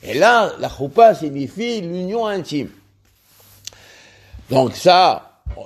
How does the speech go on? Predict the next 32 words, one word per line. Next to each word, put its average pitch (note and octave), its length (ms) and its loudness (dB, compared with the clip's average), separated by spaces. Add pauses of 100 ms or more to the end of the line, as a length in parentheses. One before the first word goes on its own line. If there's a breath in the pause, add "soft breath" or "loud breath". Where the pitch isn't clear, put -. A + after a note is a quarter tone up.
(240)
Chachamim, D3 500 -4
ils D3+ 240 -4
ont D3+ 140 -6
interdit D#3+ 680 -4
de C3 140 -4
faire C3 380 2
les A#2+ 100 -6
kiddushin, E3+ 760 0 (120)
les A#2 120 -4
hirousin, E3 480 -2 (120)
ce - 120 -18
qu'on C#3 140 -4
appelle A#2+ 240 -6
les B2+ 160 -6
hirousin, G#3+ 480 0 (1200 soft breath)
a-, - 340 -2
avant D#3+ 280 4
quatre-vingt-dix D#3 580 -6
jours, C4 280 4
de C4+ 140 4
peur D#4 680 -4
que B3 160 2
l'on G#3+ 220 0
fasse A#3 420 0
les A#3 140 -6
nisuin A#3 640 -6
avant E3 260 -2
quatre-vingt-dix C3 540 -6
jours. A2+ 180 -6
C'est-à-dire, C3+ 220 -6
nisuin, E3+ 360 0
c'est G#3 440 2